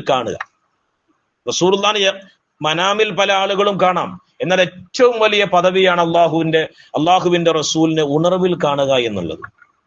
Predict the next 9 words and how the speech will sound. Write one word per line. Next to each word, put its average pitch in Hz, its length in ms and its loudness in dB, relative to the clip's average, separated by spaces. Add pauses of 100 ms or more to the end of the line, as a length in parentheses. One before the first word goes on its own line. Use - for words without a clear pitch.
(440)
ബഹുമാനപ്പെട്ട 151 640 -2 (480)
ഗൗസുൽ 143 440 2
ആലം 175 260 0
കണ്ടിട്ടുണ്ട്, 170 480 -2 (680)
റിഫായി 165 440 0
ശൈഖ് 180 300 0
റളിയല്ലാഹു 180 500 2
അൻഹു 180 180 0
കണ്ടിട്ടുണ്ട്. 165 460 -2